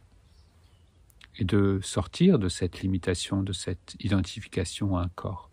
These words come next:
séparé. Dans le corps, Dieu fait l'expérience de lui-même, dans la sensas-, dans la sensation « je suis ».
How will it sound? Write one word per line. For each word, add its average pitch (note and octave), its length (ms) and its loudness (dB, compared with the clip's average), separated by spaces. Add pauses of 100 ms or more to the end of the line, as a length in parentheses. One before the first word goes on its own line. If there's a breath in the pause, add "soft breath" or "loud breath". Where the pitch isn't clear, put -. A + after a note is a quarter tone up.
séparé. - 540 -10 (4000)
Dans G2+ 160 6
le G2+ 120 8
corps, C3 380 8
Dieu G#2 220 10
fait A2+ 200 6
l'expérience G2+ 600 6
de G#2 100 4
lui-même, F#2 580 6
dans F#2+ 160 4
la G2 120 6
sensas-, - 520 -2
dans G2+ 200 6
la G2 100 6
sensation « F#2 680 -2
je F2 160 0
suis ». G2 400 -6